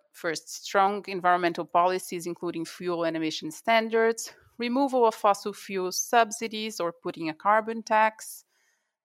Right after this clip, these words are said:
proper market structure and business models for the sector, and critically, generating clean energy to power the vehicles, the electric vehicles that we want to change. Plus, we found that a multi-sector collaboration is the basis of this agenda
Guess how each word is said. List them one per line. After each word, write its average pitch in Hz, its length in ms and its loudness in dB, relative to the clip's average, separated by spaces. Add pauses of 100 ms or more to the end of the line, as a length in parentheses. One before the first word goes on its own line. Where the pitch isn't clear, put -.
proper 180 300 2
market 170 380 0
structure 262 600 2
and 214 160 2
business 196 340 -8
models 190 360 0
for 190 160 -6
the 185 100 -6
sector, 233 640 -4 (500)
and 220 180 -4
critically, 180 640 -2
generating 208 560 0
clean 190 240 -4
energy 196 460 -2
to - 160 -10
power 262 400 4
the 165 160 -4
vehicles, - 840 -12
the 165 60 -6
electric 160 420 -6
vehicles 156 340 -10
that 175 220 -8
we 185 60 -12
want 190 200 -12
to 226 120 -16
change. - 440 -10 (580)
Plus, 254 260 4
we 226 80 0
found 240 260 4
that 220 120 2
a 202 60 2
multi-sector 214 680 -2
collaboration 190 640 -4
is 202 120 -10
the 254 80 -4
basis 190 420 0
of 151 160 -8
this 151 160 -8
agenda - 500 -8